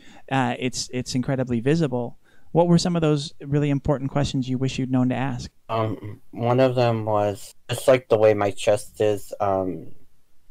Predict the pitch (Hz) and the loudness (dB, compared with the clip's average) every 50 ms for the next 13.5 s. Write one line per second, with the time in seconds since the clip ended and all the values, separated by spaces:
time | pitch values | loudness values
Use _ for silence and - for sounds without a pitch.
0 | - - - - - - - 160 151 151 151 151 151 143 - - - _ - - | -20 -18 -14 -12 -10 0 2 6 6 8 8 8 6 6 0 -8 -16 _ -20 -20
1 | - - - - - - - - 110 110 107 104 98 92 87 - - - - 127 | -20 -18 -20 -20 -20 -12 -6 -4 -2 0 0 -2 -2 -6 -8 -12 -14 -10 -8 -8
2 | 127 123 123 - - - - - - - 113 113 110 107 107 104 95 82 104 107 | -6 -8 -10 -12 -12 -14 -14 -14 -14 -12 -10 -6 -4 -2 -2 -2 -2 -2 -2 -4
3 | 107 104 - - - - 107 104 104 107 - - - 110 101 95 - - 110 107 | -4 -6 -6 -6 -2 -2 -2 0 0 -2 -4 0 -2 -2 -2 -2 0 0 0 2
4 | 113 117 113 - - 117 113 110 110 107 107 - - 104 101 - - 101 101 98 | 4 2 0 2 0 0 2 2 2 2 0 2 -2 -2 -2 -2 -6 -4 -2 -2
5 | 98 98 104 101 - - - 95 92 95 90 87 - - - - - - - - | 0 0 0 -2 -2 -2 0 0 2 2 0 -2 -6 -10 -20 -20 -20 -18 -18 -14
6 | - 98 95 90 87 - - 98 98 - 113 104 101 98 101 101 101 101 95 - | -6 -4 -2 -2 -2 -6 -10 -12 -4 0 2 4 4 4 4 6 4 4 4 0
7 | - - - - - 104 95 95 95 92 87 87 - - - 107 117 120 127 123 | -8 -20 -16 0 2 2 4 4 4 4 4 2 2 2 2 4 6 4 4 2
8 | - - 110 107 95 104 117 123 - - - - - - - - 113 - 143 160 | 0 -2 0 2 4 4 4 4 2 -6 -20 -20 -20 -20 -10 -6 -2 0 2 4
9 | 160 156 151 - - 143 139 135 - - - 113 113 113 - 117 110 110 107 107 | 4 4 2 6 6 6 6 6 2 2 4 4 4 4 2 -2 0 0 -2 -4
10 | - - 113 107 104 - - - - 107 104 101 104 104 104 101 104 101 98 - | -2 2 2 2 2 2 -10 -6 -4 -4 -2 -2 -2 0 2 2 2 2 0 -2
11 | - - 101 98 98 95 - 76 95 95 92 90 87 92 - - - - - - | 0 2 4 6 6 4 4 4 2 0 0 -2 -4 -8 -16 -20 -20 -20 -12 -10
12 | 135 - - 156 156 156 - _ _ - - - 147 139 - - 143 135 - - | -8 0 4 4 4 4 2 _ _ -16 -6 -6 -6 -4 2 2 2 2 2 0
13 | 135 127 117 - - 120 120 117 - | 0 0 0 2 4 4 4 2 0